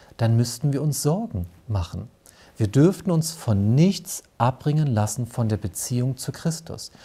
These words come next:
Und wir dürften uns auch von nichts abbringen lassen von unserem Auftrag, den Gott dir und mir in diesem Leben gegeben hat. Wir lesen hier, summa summarum, wenn wir zusammenfassen,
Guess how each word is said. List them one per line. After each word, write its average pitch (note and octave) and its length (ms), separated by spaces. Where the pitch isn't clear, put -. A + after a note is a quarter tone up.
Und A#2 160
wir A2 80
dürften D#3 340
uns D3 140
auch A2+ 80
von A#2 260
nichts - 380
abbringen A#2+ 400
lassen A2+ 280
von G2+ 200
unserem E3 640
Auftrag, A#2+ 640
den A#2+ 180
Gott B2+ 320
dir F3+ 260
und B2 240
mir D3+ 340
in A#2 220
diesem D3 320
Leben B2+ 380
gegeben D3 540
hat. - 280
Wir C#3 160
lesen F#3 340
hier, F#2 380
summa D#3 380
summarum, E3+ 580
wenn B2+ 160
wir D3 100
zusammenfassen, D3+ 920